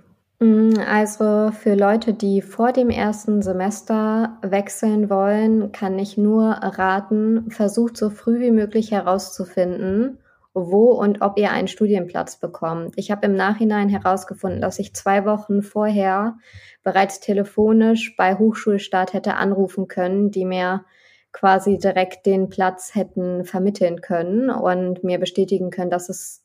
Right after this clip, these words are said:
also dass es zu dieser Zulassung kommt, sodass weniger Stress da ist. Überlegt euch vorher, an welche Uni ihr wechseln wollen würdet und informiert euch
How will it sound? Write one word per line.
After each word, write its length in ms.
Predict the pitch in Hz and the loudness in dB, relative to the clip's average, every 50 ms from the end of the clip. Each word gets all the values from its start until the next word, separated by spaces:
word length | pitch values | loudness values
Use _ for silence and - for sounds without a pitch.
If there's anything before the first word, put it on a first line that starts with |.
| _ _ - | _ _ -4
also 180 | - 185 175 185 | -2 -2 -2 -2
dass 220 | 185 190 - - | -4 -6 -6 -8
es 100 | 190 - | -12 -8
zu 140 | - 196 185 | -6 -6 -4
dieser 280 | 180 185 180 180 175 | -4 -2 -2 -2 -4
Zulassung 520 | 175 - 220 220 196 185 190 - 185 180 175 | -2 -2 0 0 0 0 -2 -4 -8 -8 -6
kommt, 480 | - 190 185 190 220 254 285 277 - _ _ _ _ _ - - - _ _ _ _ - | -2 -2 0 0 0 -2 -2 -6 -12 _ _ _ _ _ -20 -20 -20 _ _ _ _ -4
sodass 380 | 202 202 196 202 202 202 - | 0 0 2 2 2 0 0
weniger 360 | - 202 202 208 202 202 190 190 | -2 0 2 2 2 0 -2 -4
Stress 480 | - - - - 190 214 220 - - | -4 -6 -4 -2 -2 -2 -2 -6 -6
da 180 | - 233 233 233 | -4 -2 -2 -2
ist. 560 | - 226 240 254 285 285 - - - - _ _ _ _ _ _ _ _ _ _ _ _ _ _ _ - | 0 0 2 0 0 -2 -4 -12 -18 -20 _ _ _ _ _ _ _ _ _ _ _ _ _ _ _ 2
Überlegt 500 | - 226 202 220 214 208 226 247 247 - | 2 4 6 6 6 6 6 4 4 2
euch 200 | - 220 208 - | -2 -2 -2 -2
vorher, 560 | - - 208 220 233 240 233 233 233 226 220 | -4 0 2 2 4 4 4 4 4 2 2
an 200 | - - 202 202 | 2 2 2 2
welche 680 | 180 185 190 202 196 - 202 196 196 196 190 190 - - - | 4 4 2 2 2 0 0 2 2 2 2 0 0 -2 0
Uni 500 | - 214 214 220 220 214 208 208 208 196 | 2 4 6 6 6 6 4 4 2 0
ihr 240 | - - 190 190 175 | 0 0 0 2 2
wechseln 520 | 185 196 208 - - - 220 214 208 202 | 2 0 -2 -4 -4 -2 0 0 2 2
wollen 320 | 202 190 185 190 185 185 190 | 2 0 0 0 -2 -2 0
würdet 680 | 190 202 214 226 220 247 247 269 285 285 277 - - - | 0 0 2 2 2 2 2 2 0 -2 -6 -12 -12 -4
und 240 | - 208 208 202 202 | 0 2 2 2 2
informiert 600 | - 208 214 214 220 208 202 208 226 226 - - | 2 0 0 2 2 2 4 4 2 2 0 -4
euch 140 | 202 202 | -6 -6